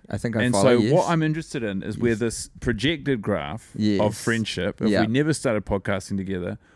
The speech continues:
Speaker 2: where do the lines meet and what is their movement after the intersection?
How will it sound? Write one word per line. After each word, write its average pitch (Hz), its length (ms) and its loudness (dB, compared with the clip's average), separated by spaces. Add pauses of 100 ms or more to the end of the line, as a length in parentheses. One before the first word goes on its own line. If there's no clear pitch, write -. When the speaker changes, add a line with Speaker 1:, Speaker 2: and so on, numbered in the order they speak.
(260)
Speaker 2:
where 147 340 2
do 180 100 2
the 156 120 0
lines 127 440 0
meet 110 540 -2
and 110 180 0
what 131 180 4
is 120 100 -2
their 123 120 0
movement 113 500 2
after 110 360 -6
the 101 160 -2
intersection? - 760 -6